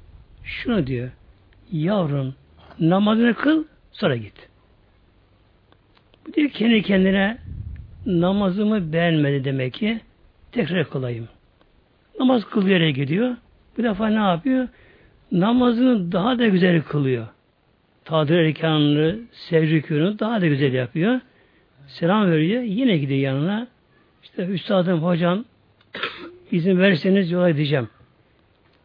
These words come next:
Gene başını kaldırıp bakıyor. "Yavrum, namazını kıl, sonra git." Tekrar namaz kıl, yere gidiyor. Artık bile bildiği kadar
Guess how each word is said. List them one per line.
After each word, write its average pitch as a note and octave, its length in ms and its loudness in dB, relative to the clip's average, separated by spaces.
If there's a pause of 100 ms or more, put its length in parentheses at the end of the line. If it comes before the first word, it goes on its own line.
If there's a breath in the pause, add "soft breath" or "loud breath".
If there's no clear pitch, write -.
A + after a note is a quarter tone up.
(140)
Gene B3 200 -2
başını D3 280 -2
kaldırıp C#3+ 380 -4
bakıyor. F#3 540 -6 (280)
"Yavrum, F3+ 600 -2 (280)
namazını G3 600 0
kıl, D4 320 0 (360)
sonra C#3 280 -6
git." - 340 -18 (1200)
Tekrar A3 340 0
namaz F#3 260 2
kıl, F3+ 120 -4
yere D3+ 240 2
gidiyor. D#3 480 -2 (520 soft breath)
Artık F#3 600 -2
bile G#3 340 0
bildiği G#3+ 380 2
kadar F#3+ 440 2